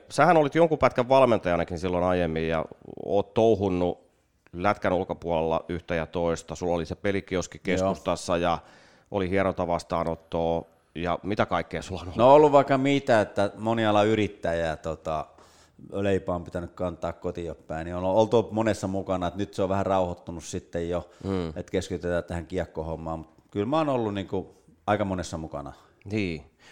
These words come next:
Speaker 1: Onks tää lätkä ollut kuitenkin aina tavallaan se ykkösjuttu?
Speaker 2: Jos tavallaan on kyllä ollut, että kyllähän siinä paljon muutakin oli ja
Speaker 1: Hmm.
Speaker 2: vei, vei, tota noin, niin, aikaa ja voimia ja panostusta, mut kyllä se kiekko on ollut aina jollain lailla koko ajan mukana, ettei se ole
Speaker 1: Joo.
Speaker 2: unohtunut, että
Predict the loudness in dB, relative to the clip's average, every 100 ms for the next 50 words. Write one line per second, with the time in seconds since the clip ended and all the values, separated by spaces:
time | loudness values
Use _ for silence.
0 | -6 -4 0 2 2 2 0 0 -2 -4
1 | -4 -2 -2 -2 -2 -2 -2 -4 -4 -6
2 | -8 -10 -12 -16 -16 -6 -2 -2 -4 -6
3 | 2 4 4 4 2 2 -2 -2 0 4
4 | 6 6 4 4 2 0 -4 0 2 0
5 | -2 -4 -2 0 0 0 0 0 0 -2
6 | 0 0 2 2 0 -4 _ -8 -2 0
7 | 0 2 2 0 -2 -4 -4 -2 -4 -4
8 | -6 -8 -16 -8 0 0 0 0 0 0
9 | 0 -4 -8 _ _ _ -20 _ _ 4
10 | 6 6 2 0 2 2 2 -2 -8 -8
11 | -10 -4 -2 0 4 4 4 2 2 4
12 | 4 4 4 4 4 4 4 2 0 -4
13 | 0 -2 -2 -4 -4 -4 -6 -6 -6 -2
14 | -2 -2 -4 -8 -12 -14 -12 -14